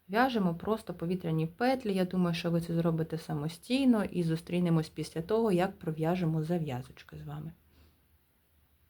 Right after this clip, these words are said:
А я вже пров'язала другу зав'язочку. Отака краса у нас вийшла. Тепер нашу панамку ми можемо відкласти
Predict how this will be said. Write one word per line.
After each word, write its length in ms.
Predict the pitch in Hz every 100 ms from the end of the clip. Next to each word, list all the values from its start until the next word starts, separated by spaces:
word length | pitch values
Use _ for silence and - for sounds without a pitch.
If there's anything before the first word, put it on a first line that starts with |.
| _ _
А 100 | 202
я 180 | 190 196
вже 180 | 190 180
пров'язала 640 | 180 175 185 180 170 160
другу 320 | 156 185 208 214
зав'язочку. 800 | 214 170 151 147 160 - 196 202
Отака 300 | 196 185 180
краса 340 | 165 - 156
у 40 |
нас 280 | 147 143 -
вийшла. 420 | 143 135 - 185 - - - - - -
Тепер 380 | 175 170 156 -
нашу 300 | 165 170 160
панамку 480 | 160 156 151 151 156
ми 80 | 151
можемо 400 | 165 165 147 143
відкласти 760 | 196 - 180 160 151 - 180